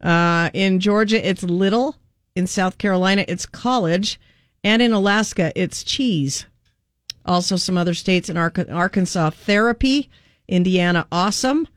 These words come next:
Virginia, prank. Texas, normal. And in California, it's tomato, which is supposed to be tricky to pronounce and not necessarily to spell.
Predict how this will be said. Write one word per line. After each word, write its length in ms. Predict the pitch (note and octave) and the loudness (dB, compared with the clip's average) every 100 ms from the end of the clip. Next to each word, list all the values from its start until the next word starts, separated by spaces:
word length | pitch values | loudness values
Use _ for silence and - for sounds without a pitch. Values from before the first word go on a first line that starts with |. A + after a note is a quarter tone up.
| _ - | _ -8
Virginia, 580 | F#3+ F3+ F3+ G#3 G#3 G3 | 0 0 2 2 2 0
prank. 680 | - - G#3+ A3+ D4+ - - _ _ _ _ - | -2 -2 0 2 0 -6 -20 _ _ _ _ -4
Texas, 500 | A3+ G#3+ - G3 G3 | -2 -2 -2 -2 2
normal. 540 | F#3+ G3+ A3+ C#4+ D#4+ _ _ _ _ - | 2 2 2 0 -4 _ _ _ _ 0
And 160 | G#3 | 2
in 100 | C4 | 2
California, 600 | C4 B3 B3 B3 B3+ B3 A3+ | 2 0 0 0 2 2 2
it's 240 | A3+ - | -2 -4
tomato, 640 | - A#3 B3+ C4+ C4 F3 F3 | -4 0 2 2 2 4 4
which 240 | G#3 G3+ | 2 0
is 120 | G#3+ | -4
supposed 340 | - B3 A#3 - | -4 -2 -4 -2
to 60 | |
be 140 | A3+ G#3+ | -2 -2
tricky 340 | - A#3 G#3+ | -4 -4 -4
to 100 | - | -6
pronounce 580 | - G3 A3 G#3 F3+ - | -8 -4 0 0 -2 -4
and 80 | G3 | -4
not 160 | F3+ | -2
necessarily 600 | C#3+ F#3 - F#3+ F3 E3 | -2 -4 -4 -2 0 0
to 180 | D#3+ E3+ | -4 -6
spell. 680 | - - - E4 E3+ F#2 B2+ | -6 -8 -6 -4 -4 -6 -10